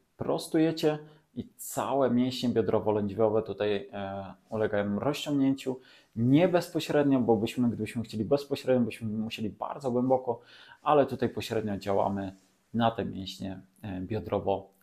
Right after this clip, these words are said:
lędźwiowe. I to samo powtarzacie z drugiej strony, e, a ja przechodzę do następnego chwytu. Wy tutaj możecie zrobić pauzę. I tutaj wrócę do,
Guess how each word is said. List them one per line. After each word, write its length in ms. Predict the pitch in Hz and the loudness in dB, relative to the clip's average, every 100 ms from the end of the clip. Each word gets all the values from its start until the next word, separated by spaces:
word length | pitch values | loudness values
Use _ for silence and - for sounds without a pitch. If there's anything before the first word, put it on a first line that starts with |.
| - | -10
lędźwiowe. 600 | 98 95 - 110 110 - _ - - - _ | -8 -8 -6 -4 -4 -8 _ -20 -20 -20 _
I 100 | 226 | 0
to 120 | 240 | 2
samo 320 | - 175 156 | 4 6 8
powtarzacie 600 | 139 117 - 113 117 110 | 6 2 2 2 4 2
z 100 | 104 | 0
drugiej 280 | - 196 175 | 4 8 8
strony, 500 | 160 165 147 135 135 - - _ _ | 8 6 8 8 4 0 -20 _ _
e, 480 | 110 113 110 110 - | 2 4 4 2 4
a 140 | 135 | 6
ja 380 | 131 123 123 - | 10 10 8 2
przechodzę 400 | - 113 113 110 | -6 2 4 4
do 100 | 98 | 4
następnego 520 | 120 135 139 139 123 | 4 2 4 4 4
chwytu. 360 | 120 - 113 101 | 2 2 0 0
Wy 120 | 101 | 0
tutaj 260 | 110 98 104 | -4 -4 -4
możecie 460 | 98 98 - 101 | -4 -6 -6 -6
zrobić 320 | 98 87 - - | -4 -8 -10 -6
pauzę. 300 | - - - _ _ | -4 -4 -10 _ _
I 80 | - | 4
tutaj 240 | 139 131 | 8 8
wrócę 320 | 110 151 - | 8 6 6
do, 340 | 113 117 113 | 8 10 10